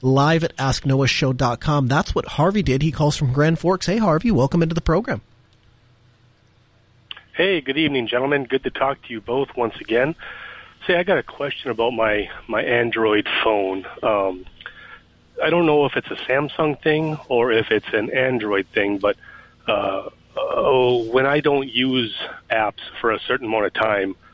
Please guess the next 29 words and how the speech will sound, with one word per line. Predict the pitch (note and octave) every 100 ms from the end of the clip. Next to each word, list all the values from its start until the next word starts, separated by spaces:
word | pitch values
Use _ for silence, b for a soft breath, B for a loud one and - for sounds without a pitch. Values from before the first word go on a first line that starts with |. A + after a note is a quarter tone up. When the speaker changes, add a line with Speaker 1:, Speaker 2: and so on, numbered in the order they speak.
| b _ -
Speaker 2:
Android | A#2+ A2+ A2 G#2+ G2+ G2 - -
will | A2 G2+ F#2
kill | - - G#2+
permissions | - G#2 G#2+ - G2+ G2
to | - C3
all | A2+
of | G#2+
the | G#2+ G2+
apps, | F#2+ F2+ - - B B B B -
or | G#2+ _ -
to | A#2
those | G#2
apps, | G2+ G2+ F#2 -
and | C3 G#2+ G2+
it's, | G2+ - - - B B B B -
uh, | A#2 G2+ G2 F#2+ G2 - - -
kind | D#3
of | D3+
a | A#2
problem | - C3+ B2 A2+
because | G#2 B2 A2 A2
it | G#2 - - - -
is | A2+ G2+ -
interfering | B2+ A#2 - C#3+ C3+ B2
with | A2 G#2
my | A2 G#2 G2 -
CardDAV | A#2 A#2 A2+ G#2+ A2+ A#2 G#2
and | F#2+
CalDAV, | - A#2+ A#2+ A#2 A#2+ A#2+